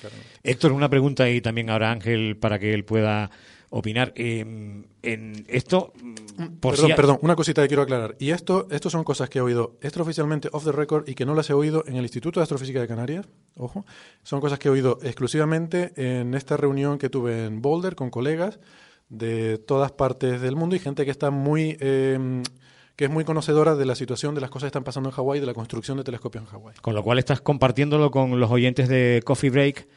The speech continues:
Speaker 2: eh, en cierta manera, mm, bueno, más que como una primicia también, como el resultado de esas conversaciones, de esas reuniones en Boulder que has tenido la semana pasada,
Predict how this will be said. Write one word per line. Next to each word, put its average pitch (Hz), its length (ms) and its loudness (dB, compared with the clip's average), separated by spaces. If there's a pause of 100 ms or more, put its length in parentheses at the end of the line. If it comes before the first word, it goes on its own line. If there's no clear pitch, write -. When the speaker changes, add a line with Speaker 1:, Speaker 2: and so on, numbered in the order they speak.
(320)
Speaker 2:
eh, 110 920 4
en 98 960 -12
cierta 139 260 0
manera, 139 540 4
mm, 123 400 -8
bueno, 135 180 -2
más 123 140 -2
que 135 100 0
como 131 260 2
una 135 600 2
primicia 135 340 0
también, 143 260 0
como 147 300 2
el 123 100 0
resultado 131 500 4
de 143 60 4
esas 139 180 -2
conversaciones, 131 500 0
de 123 40 0
esas 120 180 0
reuniones 135 360 -2
en 135 100 -2
Boulder 143 340 4 (560)
que - 100 0
has 117 100 2
tenido 131 260 2
la 113 80 2
semana 120 260 -2
pasada, 143 360 0